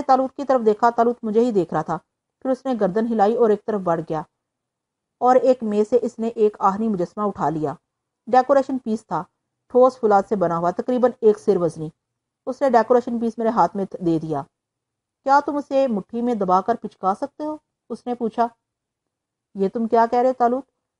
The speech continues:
میں لکڑی کے ایک ٹکڑے کو ہاتھ سے نہیں توڑ سکتا، یہ تو پھر لوہے کا بنا ہوا ہے۔" میں نے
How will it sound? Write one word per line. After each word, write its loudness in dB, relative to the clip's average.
میں 2
لکڑی 0
کے -2
ایک 0
ٹکڑے 4
کو -2
ہاتھ 4
سے 0
نہیں -2
توڑ 2
سکتا، -8
یہ -4
تو -4
پھر -2
لوہے 4
کا 2
بنا 2
ہوا 2
ہے۔" -6
میں 0
نے 0